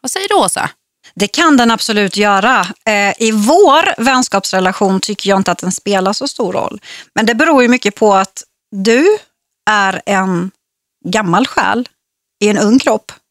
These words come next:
Speaker 2: <laughs>
Speaker 1: Ja, jo.
Speaker 2: Och jag lite tvärtom, tror jag.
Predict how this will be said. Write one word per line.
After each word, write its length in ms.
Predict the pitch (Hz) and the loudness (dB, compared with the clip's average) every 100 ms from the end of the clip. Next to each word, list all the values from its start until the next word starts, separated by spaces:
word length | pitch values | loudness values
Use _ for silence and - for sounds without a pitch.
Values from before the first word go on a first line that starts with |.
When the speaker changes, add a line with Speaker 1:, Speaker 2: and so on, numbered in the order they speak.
| _ _ _ - - | _ _ _ -12 -2
Speaker 2:
<laughs> 880 | 294 - 294 - - 359 - 320 - | -2 -2 -4 -4 -2 -4 -2 -4 0
Speaker 1:
Ja, 300 | 339 - 330 - 311 - 320 | 0 0 -2 -2 -6 -2 -4
jo. 260 | 269 285 330 - - 403 339 302 262 226 240 - | -2 0 0 -2 -8 -6 -8 -8 -10 -10 -10 0
Speaker 2:
Och 160 | 254 | 2
jag 320 | 269 214 196 | 4 4 2
lite 220 | 214 208 196 | 0 -2 -4
tvärtom, 680 | 202 190 - - 453 311 | -2 -4 -2 -2 2 2
tror 180 | - 185 | 2 2
jag. 180 | 101 | 2